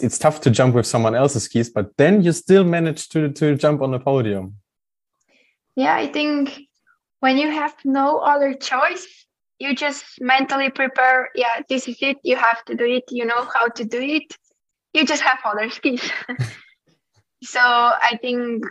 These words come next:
Speaker 2: yeah, when you are pushed to the limit, you, you just do what you have to do.
Speaker 1: But in general, we could say that this, uh, twenty fourteen, twenty fifteen season,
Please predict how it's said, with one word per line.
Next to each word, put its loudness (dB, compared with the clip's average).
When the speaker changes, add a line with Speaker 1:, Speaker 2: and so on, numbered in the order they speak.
Speaker 2:
yeah, 4
when -2
you -2
are 2
pushed -2
to -2
the 0
limit, -4
you, 0
you 0
just -6
do -2
what 0
you 0
have -6
to -2
do. 0
Speaker 1:
But -2
in 0
general, 4
we 4
could 0
say 0
that 0
this, -2
uh, 4
twenty -2
fourteen, 0
twenty 0
fifteen 0
season, -2